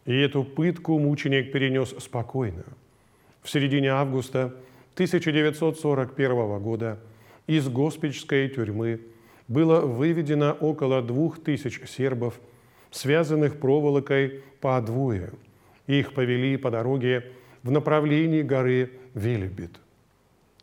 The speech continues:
В этой группе был епископ Савва. Есть основания думать, что святитель был убит на Велебите,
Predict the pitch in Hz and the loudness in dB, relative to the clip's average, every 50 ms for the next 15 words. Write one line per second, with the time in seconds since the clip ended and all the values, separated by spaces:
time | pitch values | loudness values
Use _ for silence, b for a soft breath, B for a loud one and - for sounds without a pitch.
0 | _ - 123 131 127 - 139 135 131 147 190 185 - 175 165 143 151 160 156 156 | _ 0 0 0 2 2 2 2 2 2 0 2 2 0 2 2 2 2 4 4
1 | 147 143 143 143 135 113 - - 120 110 - - - 113 98 87 - - - - | 4 2 2 0 -2 -4 -4 -4 -6 -6 -4 -6 -6 -6 -4 -6 -8 -12 -14 -16
2 | - _ _ b b b b b b b b b - 123 135 131 127 143 127 135 | -20 _ _ b b b b b b b b b -4 -2 0 0 0 -2 -2 -2
3 | 143 139 143 147 143 147 147 139 131 151 156 151 147 147 151 B B B B B | 0 2 2 4 4 4 2 2 2 2 2 2 2 0 0 B B B B B
4 | B - - - - 165 160 156 160 160 123 127 120 - 160 165 160 - 151 147 | B -12 -4 0 2 2 2 2 0 -2 -2 -2 -2 -2 -2 -2 0 0 -2 0
5 | 127 120 147 165 175 175 165 147 131 113 113 131 131 123 - B B B B B | 0 2 2 2 2 2 0 -2 -2 -2 0 0 0 -2 -4 B B B B B
6 | - 123 123 131 127 131 - 127 104 101 123 139 135 131 127 113 120 117 - - | -2 0 2 2 2 2 0 -2 -4 -2 0 0 0 0 0 -2 -4 -6 -4 -4
7 | 117 113 110 | -6 -6 -6